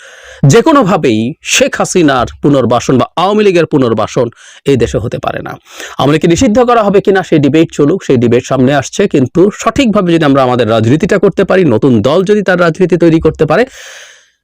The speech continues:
অটোমেটিক্যালি আওয়ামী লীগের কবর হয়ে যাবে, এবং সেটা হবে বেশি স্থায়ী কবর। তো আমরা তাদেরও সাফল্য চাই এবং সহযোগিতা চাই।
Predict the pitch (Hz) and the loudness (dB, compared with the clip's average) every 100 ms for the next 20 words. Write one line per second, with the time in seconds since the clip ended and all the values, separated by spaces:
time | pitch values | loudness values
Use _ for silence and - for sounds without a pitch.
0 | _ 247 240 262 240 175 - 135 113 104 | _ -2 0 -2 0 -2 0 -2 -2 -2
1 | 104 120 107 104 - - - - - 175 | -2 -2 -6 -8 -12 -14 -14 -16 -6 0
2 | 180 - 185 196 170 156 139 - - - | 0 2 0 2 2 2 0 -2 -6 -4
3 | 135 120 - - - - _ _ - - | -4 -4 -6 -8 -10 -12 _ _ -20 -6
4 | 131 143 139 - - 190 247 202 147 - | 0 0 0 -6 -4 0 2 0 -4 -2
5 | 127 104 - 160 302 _ _ 135 123 185 | -2 -2 -2 -2 -2 _ _ -4 -2 0
6 | 151 113 95 - - 120 | 0 0 -2 -4 -6 -8